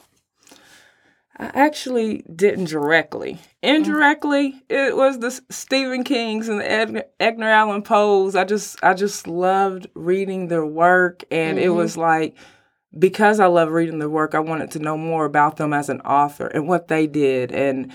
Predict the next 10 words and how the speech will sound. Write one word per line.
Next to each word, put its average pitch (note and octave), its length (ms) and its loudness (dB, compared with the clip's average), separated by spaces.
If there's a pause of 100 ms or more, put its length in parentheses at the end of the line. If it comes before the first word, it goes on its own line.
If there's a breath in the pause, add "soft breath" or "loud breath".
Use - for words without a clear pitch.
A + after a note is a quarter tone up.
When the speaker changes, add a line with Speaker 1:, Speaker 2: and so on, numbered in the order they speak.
(180 loud breath)
Speaker 1:
and C#3+ 160 -4
Speaker 2:
Hmm. D#3 60 -6
Speaker 1:
how D3+ 220 4
they D#3 220 2
advanced. D3 800 -2
And C#3+ 400 0 (240 loud breath)
so D3+ 720 0 (380)
they F3 300 2
were F3 200 0
in D#3 560 -2